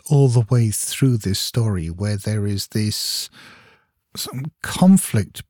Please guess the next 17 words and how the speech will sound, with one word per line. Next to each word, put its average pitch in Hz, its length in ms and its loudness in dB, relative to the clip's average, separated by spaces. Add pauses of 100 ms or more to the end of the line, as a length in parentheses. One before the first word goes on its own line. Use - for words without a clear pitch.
between 107 1000 0 (640)
Olmsted's 123 1120 2 (760)
view 139 840 4
of 117 220 2
Innsmouth 110 640 0
as 90 280 -4
decaying 98 720 -4
and 90 100 -6
horrible 98 540 -4
and 73 360 -12 (520)
filled 107 720 -2
with 87 220 -8 (120)
pestilence - 640 -4
and 69 100 -8
unpleasantness, - 1040 -8 (520)
and 143 200 4
then 151 580 6